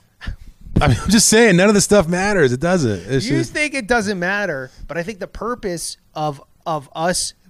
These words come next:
Speaker 2: being here is to tr-, we, whether you think that there is a, not you, Craig, 'cause I already know
Speaker 1: Yeah.
Speaker 2: your stance, but y-, if, if you think that there is a God that put us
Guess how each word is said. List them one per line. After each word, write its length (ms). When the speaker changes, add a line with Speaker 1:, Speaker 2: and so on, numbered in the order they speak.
Speaker 2:
being 500
here 480
is 200
to 180
tr-, 200
we, 420
whether 400
you 280
think 340
that 140
there 200
is 140
a, 160
not 220
you, 160
Craig, 240
'cause 140
I 60
already 160
know 160
Speaker 1:
Yeah. 40
Speaker 2:
your 120
stance, 240
but 240
y-, 200
if, 220
if 220
you 180
think 260
that 120
there 160
is 100
a 60
God 360
that 160
put 200
us 240